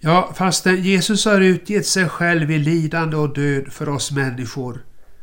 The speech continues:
så bryr sig de flesta inte om honom. Då låter inte hans ord verka den trons kännedom om Gud och hans son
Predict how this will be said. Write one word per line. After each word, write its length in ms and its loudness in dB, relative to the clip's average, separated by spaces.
så 300 0
bryr 240 4
sig 180 2
de 160 2
flesta 480 -2
inte 240 -4
om 240 -2
honom. 440 -6
Då 120 0
låter 340 6
inte 200 0
hans 320 2
ord 320 0
verka 520 2
den 240 0
trons 460 -2
kännedom 640 0
om 200 0
Gud 320 -2
och 80 -4
hans 240 -2
son 400 -2